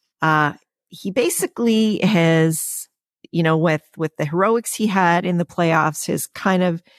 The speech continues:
just continued from there and has had an amazing start to the season. Even despite, you know, kind of, you know, the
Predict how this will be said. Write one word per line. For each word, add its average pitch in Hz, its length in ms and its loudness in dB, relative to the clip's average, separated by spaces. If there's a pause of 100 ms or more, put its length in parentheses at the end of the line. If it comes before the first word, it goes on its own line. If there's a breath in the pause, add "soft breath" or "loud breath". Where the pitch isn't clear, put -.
(200 soft breath)
just 190 420 0
continued 180 640 0
from 160 280 -2
there 156 280 0
and 156 260 -4
has 156 180 -2
had 160 380 -2
an 160 180 -4
amazing 165 600 0
start 156 380 -2
to 170 120 -2
the 147 120 0
season. - 460 0 (460 loud breath)
Even 285 400 0
despite, 220 600 0
you 170 200 0
know, 160 140 0
kind 170 240 -2
of, 156 260 -2
you 151 120 -6
know, 151 320 -2
the 151 260 -2